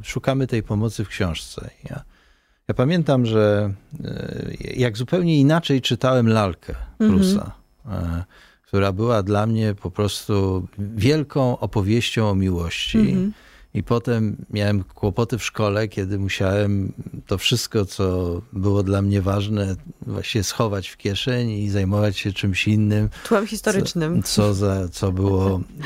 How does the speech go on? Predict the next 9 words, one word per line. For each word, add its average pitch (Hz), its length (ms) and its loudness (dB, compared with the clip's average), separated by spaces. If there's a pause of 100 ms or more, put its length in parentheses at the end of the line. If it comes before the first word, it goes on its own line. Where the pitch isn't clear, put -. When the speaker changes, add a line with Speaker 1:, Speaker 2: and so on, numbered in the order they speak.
(160)
Speaker 1:
interesujące 98 880 2
dla, 92 420 0 (160)
dla 95 200 0
pań, 90 380 -2 (160)
e, 90 100 -6 (320)
w, - 200 -20 (640)
w - 60 -8
szkole. 87 480 -4 (1000)
I, 113 340 2